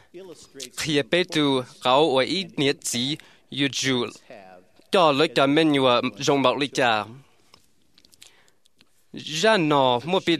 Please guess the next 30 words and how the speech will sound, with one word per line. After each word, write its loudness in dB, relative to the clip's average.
trừ -2
cho -2
ít -6
tu -6
ya, 0
tu -4
ya 4
nó 2
bỏ 0
lại 2
hao 0
Giêsu -2
ra -2
đã 0
nâng, 0
cái 0
sinh -2
dạy 2
nia, 0
tu -2
ya 2
nó, 0
đời 0
ít -4
ba 2
ya, 2
và -2
mua 0
đau 0
li -2